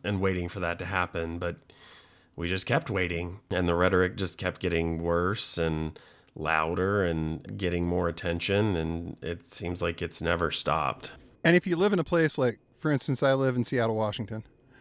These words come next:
Speaker 2: you could go years without hearing some of that kind of narrative about the birth certificate or any of the rest of it. You hear it when you drive out of town.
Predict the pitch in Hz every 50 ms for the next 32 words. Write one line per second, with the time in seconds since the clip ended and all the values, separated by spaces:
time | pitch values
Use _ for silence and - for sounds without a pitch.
0 | - - 123 131 156 160 - 151 120 139 135 127 127 120 123 131 123 - _ _
1 | _ - - 127 135 170 226 240 135 101 98 95 - - - 147 131 139 131 120
2 | 120 120 147 143 143 139 131 127 120 117 117 113 - _ _ _ _ - _ _
3 | _ _ _ _ _ - - - - 156 143 139 131 123 135 131 131 - - 139
4 | 127 123 110 117 117 117 131 135 127 101 90 90 - - - _ _ _ _ _
5 | _ _ _ - 120 120 117 113 113 110 120 - _ _ _ _ _ _ _ -
6 | - 139 127 120 131 143 139 - - 143 131 - 139 127 - 127 127 139 127 131
7 | 127 127 131 127 123 117 123 120 123 135 147 - - 117 101 101 95 98 110 113
8 | 117 127 123 123 123 123 123 120 117 113 117 123 117 117 117 117 110 104 - -
9 | 143 156 143 120 120 139